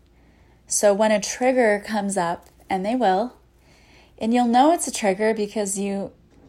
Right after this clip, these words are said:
you're gonna get that emotional reaction. You're gonna wanna have that knee-jerk reaction. That's a trigger. <clears throat> When that happens, take a breath,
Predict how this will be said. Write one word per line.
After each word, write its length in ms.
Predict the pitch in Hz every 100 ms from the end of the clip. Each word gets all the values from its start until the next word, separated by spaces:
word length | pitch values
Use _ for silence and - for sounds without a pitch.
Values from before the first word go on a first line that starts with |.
| - -
you're 140 | 208 190
gonna 260 | 208 202
get 260 | 185 190 196
that 360 | 185 - - -
emotional 580 | 196 190 190 - 190 180
reaction. 600 | 175 165 175 - - 185
You're 180 | 196
gonna 280 | 202 208 196
wanna 260 | 190 196 196
have 240 | 202 190
that 180 | 185 180
knee-jerk 560 | 196 208 208 202 196 196
reaction. 680 | 190 180 180 - 196 185 196 -
That's 260 | 214 226
a 20 | 226
trigger. 480 | 240 202 190 180 - - - - -
<clears throat> 460 | - - _ _ -
When 840 | 302 302 330 311 190 165 - 208 220
that 160 | 240
happens, 720 | 247 240 269 269 269 262 - - _ _ _ - - _ -
take 200 | 208 202
a 40 |
breath, 640 | 220 165 160 175 - -